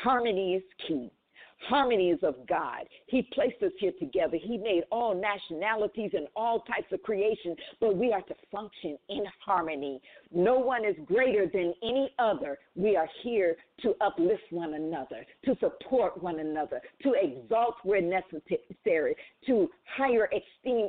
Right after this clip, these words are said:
others, to bring them up out of their place of desert.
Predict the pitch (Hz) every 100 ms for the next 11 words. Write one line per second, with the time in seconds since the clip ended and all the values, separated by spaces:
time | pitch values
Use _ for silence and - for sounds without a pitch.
0 | - 175 208 - 214 - - 147 240 277
1 | 240 233 208 247 - - 226 220 196 208
2 | 196 - - 233 208 - - 208 147 113
3 | - 220 202 - 165 147 127